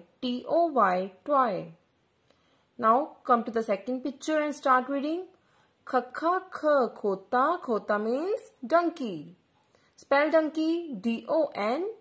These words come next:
K E Y. And read it once again. Khakha kh khota. Khota means donkey. Now come to the next picture and start reading.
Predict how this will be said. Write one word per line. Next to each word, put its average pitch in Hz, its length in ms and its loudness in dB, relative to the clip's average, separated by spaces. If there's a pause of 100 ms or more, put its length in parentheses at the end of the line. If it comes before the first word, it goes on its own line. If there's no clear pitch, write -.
(160)
K 226 280 -4
E 214 160 -6
Y. 220 600 0 (580)
And 208 200 0
read 247 160 -2
it 294 160 -12
once 302 220 -2
again. 302 460 -4 (560)
Khakha 285 560 -2
kh 330 440 2
khota. 233 640 0
Khota 214 420 -2
means 247 360 -4 (420)
donkey. 269 680 -2 (640)
Now 214 440 2 (400)
come 214 240 4
to 233 100 -2
the 214 80 2
next 196 300 -4
picture 294 420 0 (400)
and 220 180 0
start 294 380 4
reading. 294 460 -2